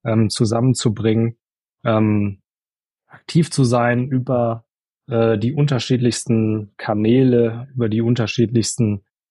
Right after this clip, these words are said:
ähm, über die unterschiedlichsten Medien, sage ich mal, ne, sei es,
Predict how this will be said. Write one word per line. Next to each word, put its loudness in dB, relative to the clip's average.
ähm, 0
über -2
die 2
unterschiedlichsten -2
Medien, 2
sage -2
ich -6
mal, -2
ne, -2
sei -2
es, -8